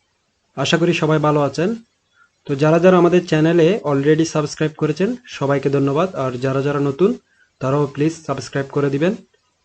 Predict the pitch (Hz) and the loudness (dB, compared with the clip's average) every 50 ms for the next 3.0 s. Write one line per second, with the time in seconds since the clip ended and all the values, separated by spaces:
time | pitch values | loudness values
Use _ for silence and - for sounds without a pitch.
0 | _ _ - 147 139 151 151 151 143 - 143 143 143 - 185 185 170 156 151 139 | _ _ -8 -4 -2 0 0 -2 -2 -2 -4 -4 0 0 0 2 2 2 2 2
1 | 147 151 156 156 165 160 165 160 156 170 165 156 - - 233 269 - - _ - | 2 0 2 2 0 2 2 0 0 0 0 -2 0 -2 -2 -2 -4 -8 _ -8
2 | 131 - 165 208 262 - - - 147 131 - - - 127 127 123 127 123 117 | -2 0 2 0 0 -2 -4 -4 -4 -4 -4 -6 -8 -6 -4 -4 -4 -6 -6